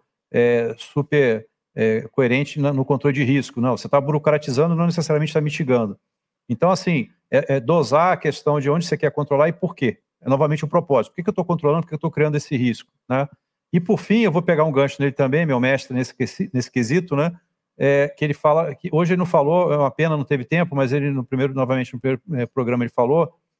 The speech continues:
da questão da cultura do compliance, né? De você ter uma cultura de fazer a coisa certa, independente de que tem alguém te olhando, que tem alguém te controlando,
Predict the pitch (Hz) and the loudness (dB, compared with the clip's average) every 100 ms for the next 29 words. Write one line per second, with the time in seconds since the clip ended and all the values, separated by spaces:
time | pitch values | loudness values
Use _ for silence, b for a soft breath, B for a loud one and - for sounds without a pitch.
0 | _ _ - 143 151 - 170 170 185 170 | _ _ 0 0 0 0 0 2 0 2
1 | 185 196 180 180 170 151 135 110 - 135 | 2 2 2 0 2 2 2 -2 -2 -2
2 | 131 123 135 139 156 143 _ 180 214 180 | -2 0 0 0 -4 -6 _ 2 2 2
3 | 170 151 - 180 175 135 - 139 120 180 | -2 -2 0 0 0 0 0 0 2 0
4 | 185 175 147 135 - 180 156 170 196 196 | 2 2 2 0 0 0 2 0 0 0
5 | 165 175 196 180 - 185 180 156 170 175 | 0 0 -2 -8 -4 -2 0 0 0 2
6 | 151 160 147 160 147 151 - 160 147 160 | 2 2 -2 -2 -2 -2 -4 -6 0 2
7 | 139 127 101 | 2 0 -4